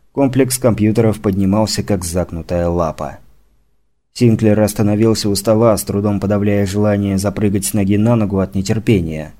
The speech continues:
Он казался тщедушным, и копна непослушных чёрных волос венчала его длинное лицо. Пройдёт ещё несколько лет, и он станет привлекательным молодым человеком. Но пока его фигуру отличала подростковая долговязость.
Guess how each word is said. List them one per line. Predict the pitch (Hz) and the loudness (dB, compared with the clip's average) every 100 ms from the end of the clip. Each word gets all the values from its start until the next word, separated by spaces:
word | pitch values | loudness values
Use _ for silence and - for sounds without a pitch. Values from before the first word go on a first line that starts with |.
| _ _ _ _ _ _ | _ _ _ _ _ _
Он | 104 117 | -2 2
казался | 139 139 143 131 | 2 4 2 0
тщедушным, | 131 - 143 147 151 127 95 | -2 0 2 4 2 2 0
и | 98 | 0
копна | 107 104 123 | 0 0 2
непослушных | 120 107 95 123 117 95 | 4 2 0 -2 -2 -4
чёрных | 90 113 98 95 95 | -6 -4 -2 -2 -2
волос | 95 117 117 | 0 2 0
венчала | 98 98 95 101 98 | -2 -4 -2 0 2
его | 98 98 | 2 0
длинное | 98 104 95 92 92 | 0 0 0 -2 -2
лицо. | 95 98 - 80 65 - _ _ _ _ _ _ _ | -2 -2 -4 -8 -10 -18 _ _ _ _ _ _ _
Пройдёт | - 104 120 135 | 0 2 4 2
ещё | 135 135 | 0 2
несколько | 139 139 127 120 120 | 4 2 2 0 2
лет, | 117 123 123 | 4 6 4
и | 92 | 2
он | 92 | -2
станет | 92 - 95 95 | -4 -2 -2 -2
привлекательным | - 95 107 107 139 135 127 123 | -2 0 0 2 0 0 2 4
молодым | 120 110 104 113 | 4 4 2 0
человеком. | 104 98 95 98 110 95 - - _ _ _ _ _ _ _ _ _ | 0 -2 0 0 0 -4 -14 -18 _ _ _ _ _ _ _ _ _
Но | 101 117 | 0 2
пока | 139 131 156 | 2 2 4
его | 143 135 | 4 2
фигуру | 123 139 147 143 | 0 2 4 4
отличала | 127 127 123 127 123 | 4 2 2 4 4
подростковая | 120 117 117 - 120 107 107 | 4 2 0 0 0 2 2
долговязость. | 101 101 113 107 82 73 - - - | 0 0 2 0 -2 -4 -12 -16 -18